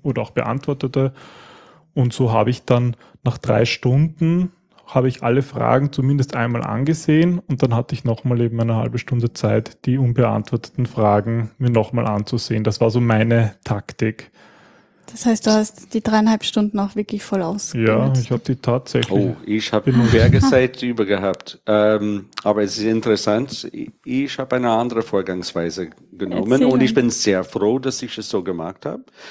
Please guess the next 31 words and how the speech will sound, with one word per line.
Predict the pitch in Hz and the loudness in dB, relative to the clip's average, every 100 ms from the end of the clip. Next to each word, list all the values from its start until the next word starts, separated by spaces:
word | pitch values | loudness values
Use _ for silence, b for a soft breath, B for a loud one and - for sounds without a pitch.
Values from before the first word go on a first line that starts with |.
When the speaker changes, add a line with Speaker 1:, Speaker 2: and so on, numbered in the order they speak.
| B B B B | B B B B
Speaker 3:
Äh, | 104 113 113 113 110 _ _ _ | 4 6 6 4 0 _ _ _
ich | - 113 120 | -4 -4 -4
hab | - | -6
versucht, | 110 - 110 - | -6 -6 -6 0
eher | 107 95 | 0 0
zügig | - 104 95 147 147 - - | -2 -4 0 -2 -2 -8 -12
durch | 101 92 | -10 -8
die | - | -10
Fragen | 78 78 78 - 120 | -10 -6 -6 -6 -8
zu | - 131 | -6 -8
gehen. | 139 151 170 | -8 -8 -6
Speaker 2:
Mhm. | 196 226 214 226 247 - | 0 2 4 2 0 -2
Speaker 3:
Und | 110 104 | 0 2
dann | 120 120 | 0 2
hab | 120 117 | 0 2
ich | 120 110 - | -2 -2 0
dann | 120 120 120 120 117 113 - 98 | 0 0 0 -2 -4 -6 -6 -2
nachher | 87 82 - - 117 131 143 151 170 - _ _ _ - | 0 0 -4 0 0 2 0 -2 -4 -10 _ _ _ 0
an | 104 110 | 2 2
und | 117 | 0
für | 120 | -2
sich | 127 123 | -2 -2
alle | 110 117 | 0 0
hundertfünfzig | 113 120 131 - 117 - 123 - | 0 -2 -2 -4 -6 -6 -12 -14
nochmals | 117 113 107 113 - | -8 -8 -6 -6 -4
gelesen. | 113 117 127 110 95 90 - | -2 -2 -2 -2 -4 -6 -6
Und | 101 | -4
ich | 98 - | -2 0
bin | 98 90 | -2 -2
sehr | - 85 | 2 2
froh, | 80 90 92 117 156 | 2 2 4 2 -2